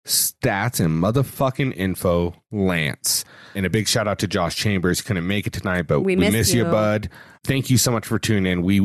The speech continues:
Speaker 1: all really do appreciate it. If you get a chance, go through, rate us five stars. If you're gonna rate us anything less,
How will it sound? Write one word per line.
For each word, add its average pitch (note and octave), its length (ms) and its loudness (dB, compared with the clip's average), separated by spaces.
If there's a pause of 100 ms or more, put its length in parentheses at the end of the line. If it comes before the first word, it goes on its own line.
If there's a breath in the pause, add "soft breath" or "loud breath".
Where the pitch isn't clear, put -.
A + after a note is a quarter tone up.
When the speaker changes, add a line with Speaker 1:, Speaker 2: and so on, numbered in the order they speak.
(140)
Speaker 1:
all F#2+ 240 4
really F#2+ 240 4
do F2+ 140 4
appreciate F#2 460 0
it. F#2 160 0
If F2 160 -4
you G2 80 -6
get A2 120 2
a A2 60 2
chance, G2+ 360 -2
go G#2 180 2
through, G2+ 280 -2
rate F#2 200 0
us - 140 0
five F2 260 0
stars. G2 480 0
If D#2+ 80 -8
you're F2 100 -4
gonna F2+ 140 0
rate F#2+ 140 2
us F#2+ 140 0
anything F2+ 320 -2
less, F#2 360 -2